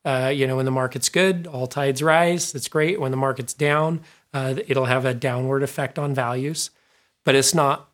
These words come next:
dependent on that. There's a business plan that works in any market, uh, cycle. And that's why we view value add, even though the return profile is, you know, better than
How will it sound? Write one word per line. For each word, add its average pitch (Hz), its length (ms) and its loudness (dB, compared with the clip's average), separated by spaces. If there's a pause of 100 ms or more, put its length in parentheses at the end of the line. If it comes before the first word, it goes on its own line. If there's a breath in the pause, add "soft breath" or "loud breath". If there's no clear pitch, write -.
dependent 139 640 -2
on 123 160 -4
that. 117 200 -8
There's 131 200 -2
a 127 60 0
business 151 640 0
plan 127 380 -4
that 139 240 -6
works 151 720 0 (360)
in 143 360 4
any 131 280 2
market, 131 480 -2 (300)
uh, 131 240 -4
cycle. 127 400 -4
And 147 140 2
that's 180 240 2
why 139 320 2 (520 soft breath)
we 160 220 2
view 147 480 4
value 135 500 6
add, 135 440 2
even 151 220 0
though 135 340 4 (180 loud breath)
the 147 80 0
return 196 540 2
profile 139 560 2
is, 127 320 -2 (240)
you 135 160 -2
know, 127 240 -4 (260)
better 147 380 4
than 135 520 0